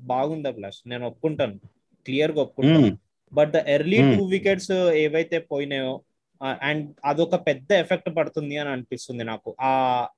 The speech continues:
Speaker 1: బిగ్ టోటల్
Speaker 2: Okay.
Speaker 1: తీసుకురావడానికి. And ఇప్పుడు కనుక ఆ
Speaker 2: Yes.
Speaker 1: స్ట్రాటజిక్ టైమ్ అవుట్ తర్వాత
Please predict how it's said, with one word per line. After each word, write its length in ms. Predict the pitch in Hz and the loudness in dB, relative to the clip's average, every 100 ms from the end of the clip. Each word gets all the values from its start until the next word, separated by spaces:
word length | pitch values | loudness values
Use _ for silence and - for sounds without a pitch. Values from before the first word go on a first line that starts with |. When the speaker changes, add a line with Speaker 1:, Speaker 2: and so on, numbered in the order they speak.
| _ 131 | _ -6
Speaker 1:
బిగ్ 220 | 135 214 | -4 2
టోటల్ 340 | 196 180 139 | 4 4 4
Speaker 2:
Okay. 140 | 254 - | 4 2
Speaker 1:
తీసుకురావడానికి. 680 | - - 123 117 98 - - _ _ _ - | -6 -2 0 0 -6 -14 -20 _ _ _ -20
And 400 | 98 143 185 180 | -8 -2 -2 0
ఇప్పుడు 440 | 165 170 - 226 208 | -2 -6 -6 -4 2
కనుక 300 | 196 202 208 | 2 4 4
ఆ 100 | 110 | 4
Speaker 2:
Yes. 80 | 131 | 2
Speaker 1:
స్ట్రాటజిక్ 720 | - 160 156 185 170 185 - | 0 2 2 0 -2 -4 0
టైమ్ 240 | 147 151 165 | 0 0 -2
అవుట్ 180 | 165 - | -4 -2
తర్వాత 640 | 143 143 147 147 123 131 | -2 0 0 0 0 -2